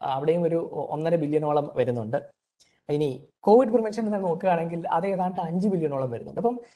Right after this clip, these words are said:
ഈ ഇന്നൊവേഷൻ, data science, എ ഐ ഇത് മൂന്നും കൂടെ നോക്കുകയാണെങ്കിൽ നമുക്ക് അതിന്റെ ഒരു significance എങ്ങനെയാണ്, ആൾക്കാർ ഒത്തിരി പേര് അതിനെ, അതിനെപ്പറ്റി search ചെയ്യുന്നുണ്ട്, അല്ലെങ്കിൽ ഒത്തിരി കണ്ടന്റ്, ആ, ക്രിയേറ്റ് ചെയ്യപ്പെടു-, പെടുന്നുണ്ട്.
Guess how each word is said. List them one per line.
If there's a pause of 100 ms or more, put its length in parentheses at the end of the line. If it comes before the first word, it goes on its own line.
(140)
ഈ
ഇന്നൊവേഷൻ,
data
science,
എ
ഐ
ഇത്
മൂന്നും
കൂടെ
നോക്കുകയാണെങ്കിൽ (300)
നമുക്ക്
അതിന്റെ
ഒരു
significance
എങ്ങനെയാണ്,
ആൾക്കാർ
ഒത്തിരി
പേര്
അതിനെ,
അതിനെപ്പറ്റി
search
ചെയ്യുന്നുണ്ട്,
അല്ലെങ്കിൽ
ഒത്തിരി
കണ്ടന്റ്, (340)
ആ,
ക്രിയേറ്റ്
ചെയ്യപ്പെടു-, (100)
പെടുന്നുണ്ട്.